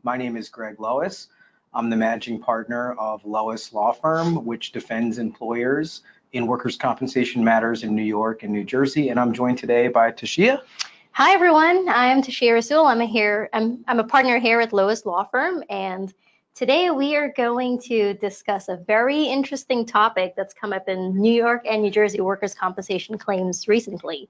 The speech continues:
Speaker 1: Hot topic.
Speaker 2: Marijuana.
Speaker 1: Yep.
Speaker 2: Yes.
Speaker 1: We're gonna talk about this topic in two big,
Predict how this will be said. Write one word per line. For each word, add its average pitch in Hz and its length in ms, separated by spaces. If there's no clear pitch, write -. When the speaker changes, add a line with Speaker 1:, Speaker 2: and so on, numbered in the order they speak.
Speaker 1:
Hot - 220
topic. 208 220
Speaker 2:
Marijuana. 202 600
Speaker 1:
Yep. 233 180
Speaker 2:
Yes. 208 580
Speaker 1:
We're 147 140
gonna 175 160
talk 156 300
about 131 360
this 117 280
topic 117 560
in 107 260
two 139 380
big, 120 500